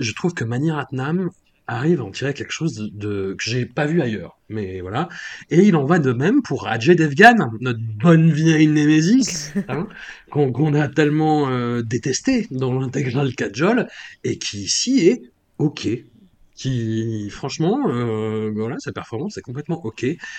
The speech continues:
Speaker 1: Alors après, Mani Ratnam ne peut pas faire des miracles. C'est-à-dire que le, le troisième nom du trio,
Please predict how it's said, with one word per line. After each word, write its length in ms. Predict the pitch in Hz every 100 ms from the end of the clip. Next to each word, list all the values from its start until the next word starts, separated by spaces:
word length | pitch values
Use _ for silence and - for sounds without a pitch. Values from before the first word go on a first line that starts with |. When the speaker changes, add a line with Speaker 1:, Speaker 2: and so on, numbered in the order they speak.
| -
Speaker 1:
Alors 160 | 120 123
après, 220 | 131 262
Mani 200 | 254 139
Ratnam 280 | 131 127 233
ne 100 | 160
peut 120 | -
pas 140 | - 202
faire 140 | 226
des 120 | 220
miracles. 420 | 185 123 170 - - 247
C'est-à-dire 440 | - 113 120 101
que 80 | 117
le, 300 | 117 110 107
le 140 | 107 107
troisième 560 | - - 156 139 156 147
nom 200 | 156 151
du 160 | 139
trio, 440 | - 147 143 147